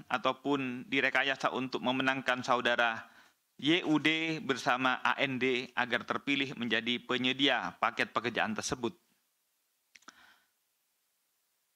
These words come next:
Apa yang kemudian, eh, kami temukan, yaitu upaya-upaya pemenangan itu dengan cara, pertama,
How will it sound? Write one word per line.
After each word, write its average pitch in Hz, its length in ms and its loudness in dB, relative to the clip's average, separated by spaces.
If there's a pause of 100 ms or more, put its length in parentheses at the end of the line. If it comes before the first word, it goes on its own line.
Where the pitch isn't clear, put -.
(880)
Apa 190 240 4
yang 175 240 0
kemudian, 160 800 2
eh, 143 160 2
kami 143 240 2
temukan, 143 640 0 (320)
yaitu 160 560 2 (1600)
upaya-upaya 175 920 4
pemenangan 143 520 4
itu 131 240 0
dengan 135 320 0
cara, 156 560 0 (160)
pertama, 135 480 2